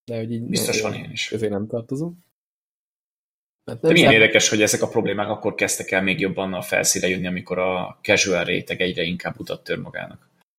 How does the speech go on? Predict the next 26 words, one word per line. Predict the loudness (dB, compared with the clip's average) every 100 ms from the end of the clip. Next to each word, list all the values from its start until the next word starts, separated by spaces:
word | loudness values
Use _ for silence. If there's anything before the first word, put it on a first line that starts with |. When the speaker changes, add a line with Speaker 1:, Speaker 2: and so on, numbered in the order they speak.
| _
Speaker 2:
a | -8 -2
já-, | 0 0 -2
Speaker 1:
Ja. | 0 4
Speaker 2:
most | 6
már | 6 8
a | 8
játék, | 8 6 2 0 -6 -16 -20 -20 2
az, | 4
hogy | 6
Speaker 1:
Sokkal | 6 6
Speaker 2:
játszol, | 6 4 6 6
sokkal | 6 6 6
Speaker 1:
kell. | 6
Speaker 2:
jobban, | 6 6 2 2 -6 -20 _
sokkal | -6 0
jobban | 2 4
elfogadott, | 4 2 0 0 0
mint | -4
régen. | -2 -2 0 0 -2 -8 _ _
És | -2 0
most | 2 4
már | 6
olyanok | 8 6 4
is | 4
játszanak, | 6 4 4 0 0 -2 -6 _ _ _ _
akik, | -12 -4 -2 -4 -10